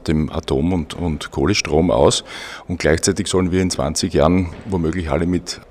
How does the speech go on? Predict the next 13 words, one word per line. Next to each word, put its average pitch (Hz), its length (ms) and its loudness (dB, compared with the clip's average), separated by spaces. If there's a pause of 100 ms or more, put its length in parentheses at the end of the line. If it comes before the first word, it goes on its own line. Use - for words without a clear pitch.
Elektroautos 80 800 2
fahren. 58 400 -2 (460)
Kann 80 160 2
sich 95 140 0
das 95 160 2
ausgehen 95 560 0
oder 92 180 2
droht 82 280 0
uns 92 200 -4
da 87 140 -2
das - 300 -2
große 78 300 -4
Blackout? - 540 -6